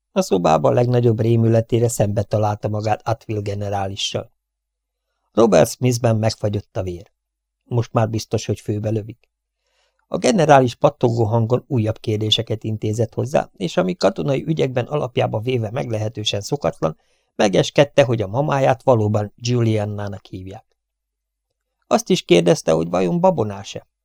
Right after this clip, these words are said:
Mikor azt felelte, hogy nem babonás, a tábornok azt kérdezte, hogy vajon Julianna névre hallgató mamája babonás-e.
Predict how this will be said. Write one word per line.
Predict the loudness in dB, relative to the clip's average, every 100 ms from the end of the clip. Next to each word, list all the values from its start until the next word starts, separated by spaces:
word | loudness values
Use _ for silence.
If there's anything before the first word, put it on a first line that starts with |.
| _ _ _ _ _ _ _ _ _ -6
Mikor | -2 2
azt | 2 4
felelte, | 6 6 4 0
hogy | -4
nem | -2 0
babonás, | 0 -2 -2 -4 -4
a | -6
tábornok | -6 -6 -4 -2 -2 -2
azt | -4 -4
kérdezte, | -6 -6 -2 0
hogy | 0 0
vajon | 0 0 -4 -12 -6
Julianna | -2 0 2 0 0
névre | -4 -4 0 0
hallgató | 2 2 0 -4 -6
mamája | -6 -6 -4 -4
babonás-e. | -2 -4 -6 -8 -12 -12